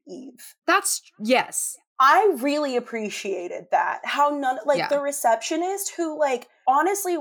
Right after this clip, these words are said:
Speaker 1: they were setting up to be, like, to, like, hate her, like, you
Speaker 2: Mm-hmm.
Speaker 1: know, like, whatever, this dumb girl's, like, walking in, you know? But
Speaker 2: Yeah.
Speaker 1: instead, they're just, like, very supportive of each other,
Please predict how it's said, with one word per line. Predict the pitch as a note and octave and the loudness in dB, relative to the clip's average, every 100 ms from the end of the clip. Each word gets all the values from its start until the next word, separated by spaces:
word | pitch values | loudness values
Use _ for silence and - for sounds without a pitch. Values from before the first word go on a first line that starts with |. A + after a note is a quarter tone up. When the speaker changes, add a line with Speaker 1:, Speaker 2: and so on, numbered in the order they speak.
| A#3+ | 0
Speaker 1:
they | C4 | 0
were | D#4 | 0
setting | E4 D#4 C4 A3 - | -2 -2 0 -2 0
up | F#3+ F3+ - | 2 0 -4
to | A#3 | -6
be, | A#3 G#3 | -2 2
like, | G3 F3+ - _ _ - | 2 0 -4 _ _ 0
to, | D4 | 4
like, | A#3+ G3+ | 4 2
hate | - G#3+ A3+ - | -2 -2 -2 -4
her, | - A3 G#3+ G#3 G#3 G#3 G3+ | 0 4 6 6 6 4 4
like, | G3 G3 | 4 4
you | C#4 | 2
Speaker 2:
Mm-hmm. | A#3+ | 4
Speaker 1:
know, | A3 G3+ F#3+ G3 | 4 4 4 4
like, | G#3+ G#3+ G#3 | 4 2 0
whatever, | A#3 B3+ G3 G3+ G#3 G3+ G3+ G3 | 0 2 2 2 4 4 4 2
this | G3+ - F#3 D#3 | -2 -6 -10 -2
dumb | G#3+ G3 G3+ G3+ G3+ | 4 4 4 0 -2
girl's, | G3+ G3+ F#3+ F#3+ G3 | 0 2 2 2 -2
like, | G#3+ - | -6 -10
walking | F#3 F3+ F#3+ G3+ | -4 -2 -2 -2
in, | G#3 G3+ F#3+ F#3+ G3 | -2 -2 -2 -6 -6
you | G#3 | -4
know? | F#3+ F#3+ - | -4 -4 -8
But | - E4 - | 0 2 2
Speaker 2:
Yeah. | F4 | 0
Speaker 1:
instead, | E4+ - C4+ C#4+ | 0 2 2 2
they're | D#4 F4+ | 2 -2
just, | G4+ A4+ | -2 -4
like, | F#4 G#3+ | -6 -6
very | F#3+ G3+ A3 D4 | -2 -2 0 0
supportive | D#4+ - - A3 C#4+ A3+ | 0 -2 -2 0 2 2
of | F#3+ F#3+ | 0 -6
each | F#3+ | -2
other, | F3+ - - - G#3 | -2 -2 -4 -6 -8